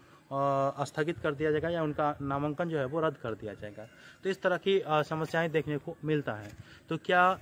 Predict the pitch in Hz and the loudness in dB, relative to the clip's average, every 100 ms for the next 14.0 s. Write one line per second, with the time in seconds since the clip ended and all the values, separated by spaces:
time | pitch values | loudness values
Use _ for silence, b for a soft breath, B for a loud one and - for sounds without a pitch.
0 | - 165 165 160 147 - 165 - 185 - | -2 4 4 4 0 -2 -2 2 2 0
1 | B B B 151 165 175 156 165 175 180 | B B B -2 0 0 0 2 4 2
2 | 170 170 170 - 165 175 165 165 165 170 | 6 6 6 2 2 0 2 0 2 0
3 | 170 B B - 143 147 156 160 170 165 | -4 B B -4 0 2 2 2 2 2
4 | 165 170 156 165 165 B B B 170 170 | 2 0 2 0 -2 B B B 4 4
5 | 165 180 - 160 151 170 170 180 180 160 | 2 -10 0 2 2 0 0 0 -2 0
6 | 180 143 147 147 151 170 - - 160 170 | -4 2 4 4 4 2 2 -4 2 4
7 | 180 B B B 156 147 180 165 180 180 | 2 B B B -4 -2 -2 0 0 2
8 | 165 147 165 160 170 147 - - - B | 0 2 -2 2 2 0 -2 -20 -20 B
9 | B - 143 156 165 - - 151 156 156 | B -6 2 4 4 0 -6 0 2 2
10 | - 156 160 160 170 151 139 165 165 151 | 2 2 2 0 0 0 -2 -2 0 2
11 | 160 151 156 156 156 170 156 160 170 156 | 2 2 0 -2 -2 0 2 0 -2 -6
12 | 151 143 180 B B B 170 175 165 151 | -2 -2 -2 B B B -4 0 0 2
13 | 147 165 156 151 151 151 143 139 127 196 | -2 -2 -2 0 0 2 0 -2 -2 -4